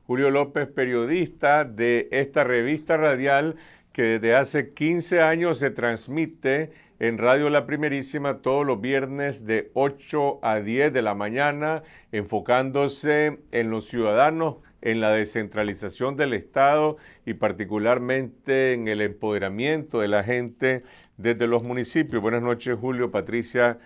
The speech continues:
gracias por estar con nosotros. Anoche que en el programa de televisión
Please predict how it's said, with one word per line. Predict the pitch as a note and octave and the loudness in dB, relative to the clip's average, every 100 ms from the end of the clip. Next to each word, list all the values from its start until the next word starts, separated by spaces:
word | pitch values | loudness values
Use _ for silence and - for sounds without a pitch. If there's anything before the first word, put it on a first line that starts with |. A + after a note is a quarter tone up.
| - - | -20 -6
gracias | G2+ G#2+ - B2 | 2 2 4 0
por | A#2 | 0
estar | G2+ - A#2 | -2 0 0
con | B2 A#2+ | 0 -4
nosotros. | G#2+ B2 B2 A#2+ A#2+ - - _ | -2 -2 -2 0 -2 -4 -20 _
Anoche | A2+ B2 F3 - D#3 D3+ | -2 2 2 2 -2 -2
que | - B2+ B2 | -2 0 2
en | B2 | 0
el | A#2+ G2+ | -2 2
programa | A#2 A#2 C#3 D#3 | 4 6 6 4
de | D3+ | 2
televisión | D3+ C3+ B2 A#2 B2 C#3+ D3+ C#3+ A#2+ | 0 0 0 -2 0 2 0 -4 -8